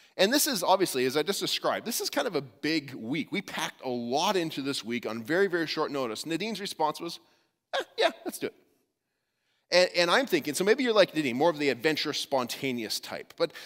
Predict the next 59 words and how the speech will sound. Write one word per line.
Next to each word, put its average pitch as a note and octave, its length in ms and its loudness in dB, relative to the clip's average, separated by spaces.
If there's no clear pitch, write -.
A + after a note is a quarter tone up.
but F3 100 2
then G3 120 4
maybe C4+ 200 8
you're A#3+ 140 6
more G3+ 180 8
like F3+ 240 8
me, F#3 200 4
and D#3 100 0
I'm E3+ 100 0
like, D#3+ 220 2
"Well, G#3+ 420 6
but G3 140 4
what B3 160 8
about, A3+ 320 8
what G#3+ 100 8
about G#3 240 6
the G3 80 2
weather?" F#3+ 460 6
'Cause G#2+ 240 -10
we A2+ 80 -8
did A#2 120 -6
check A2 200 -4
the G#2+ 80 -8
weather. G#2+ 260 -4
We, G#2 140 -8
there F#2 80 -14
was A#2 160 -4
no G#2 100 -6
hurricane A2+ 360 -6
when G#2 80 -10
we F#2+ 80 -14
booked C3 240 -4
it. B2+ 160 -6
<laughs> C#3+ 40 -10
What G3+ 160 4
about G#3+ 220 6
the G#3+ 80 2
weather? F#3 400 2
Is D3 140 0
it F3+ 120 0
a F3 40 0
good D#3+ 240 -4
deal? G3 220 0
We - 100 0
have - 120 -4
to B2+ 60 -10
book A2 200 -10
a G2 60 -14
car. E3+ 280 0
We C#3+ 80 -4
gotta G2 140 -4
book F2+ 200 -12
a G#2 40 -14
shuttle. F3+ 300 -4
We A#2+ 100 -6
gotta G2+ 180 -6
book F#2+ 200 -14
a F#2+ 40 -12
hotel. D#3+ 400 -2